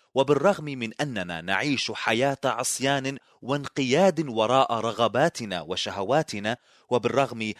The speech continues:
من أننا نستحق غضب الله، فإن الله يتدخل ويظهر للخطاة رحمة ونعمة. ولكن لماذا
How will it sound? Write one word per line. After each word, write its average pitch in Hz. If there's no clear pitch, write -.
من 117
أننا 104
نستحق -
غضب 101
الله، 104
فإن 117
الله 101
يتدخل 117
ويظهر 113
للخطاة 110
رحمة 98
ونعمة. 85
ولكن 131
لماذا 151